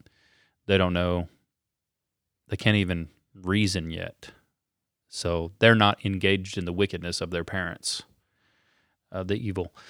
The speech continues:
Should they die too? But another one is, that I think is very compelling, is that it's a Hebrew idiom, which means lacks the ability to distinguish between things.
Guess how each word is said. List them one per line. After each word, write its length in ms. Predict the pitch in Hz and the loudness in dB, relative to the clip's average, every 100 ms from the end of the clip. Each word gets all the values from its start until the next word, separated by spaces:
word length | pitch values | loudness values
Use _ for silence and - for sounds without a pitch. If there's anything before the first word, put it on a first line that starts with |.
| - | -20
Should 280 | - - 101 | -10 -2 2
they 100 | 98 | 2
die 240 | 98 90 90 | 4 2 2
too? 320 | - 107 104 _ _ _ _ _ _ _ | -2 -4 -4 _ _ _ _ _ _ _
But 120 | 127 | 4
another 300 | 120 156 165 | 8 10 10
one 280 | 117 104 98 | 8 6 4
is, 580 | 90 104 101 90 - - - _ | 4 6 6 6 0 -4 -14 _
that 100 | 104 | 4
I 140 | 113 | 4
think 280 | 120 110 98 | 4 0 -2
is 360 | 95 87 - - | -2 -4 -6 -4
very 280 | - 123 113 | 2 4 4
compelling, 720 | - 87 - 113 110 90 87 - _ _ _ _ _ _ _ _ - | 0 -2 2 4 4 2 0 -8 _ _ _ _ _ _ _ _ -6
is 120 | 104 | 0
that 140 | 95 98 | 2 2
it's 180 | 95 - | 0 -2
a 60 | |
Hebrew 340 | 92 131 113 95 | 2 4 4 4
idiom, 420 | 104 113 117 104 _ _ _ _ _ - | 2 4 2 -2 _ _ _ _ _ 0
which 180 | 110 - | 0 2
means 300 | 107 104 107 | 2 2 4
lacks 260 | 107 98 | 6 6
the 120 | - 101 | 2 2
ability 360 | 92 98 95 | 2 2 2
to 140 | 87 90 | 0 -4
distinguish 580 | 87 - 87 85 82 | -4 -4 -4 -4 -6
between 400 | - - - 82 | -8 -12 -10 -8
things. 480 | 78 73 78 - - | -8 -10 -10 -12 -12